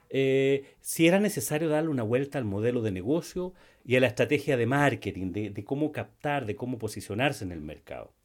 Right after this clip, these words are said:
Ya que su hermano, el empresario, el emprendedor, tenía una empresa donde vendían estas radios de, de difusión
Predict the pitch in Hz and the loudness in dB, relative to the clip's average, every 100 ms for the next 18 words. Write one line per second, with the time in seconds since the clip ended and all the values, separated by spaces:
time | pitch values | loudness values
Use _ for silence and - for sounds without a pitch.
0 | _ - - _ - 127 151 165 151 156 | _ -20 -20 _ 4 6 6 8 6 4
1 | - - - 110 135 214 175 170 208 _ | -2 -14 0 4 6 6 6 4 0 _
2 | - - 92 85 - 104 208 196 175 110 | -16 -8 -6 -4 -4 0 4 6 6 2
3 | 104 113 113 135 180 214 214 277 311 247 | 0 0 0 2 4 2 2 0 0 0
4 | - 190 196 185 160 151 147 135 139 147 | 0 -2 0 0 0 0 2 0 0 -2
5 | 139 135 117 131 131 127 117 _ _ _ | -2 -6 -4 -2 -2 -4 -6 _ _ _
6 | _ 101 107 101 92 98 95 95 107 143 | _ -4 -2 0 0 -2 -2 -6 -6 0
7 | 143 139 - | 0 0 -6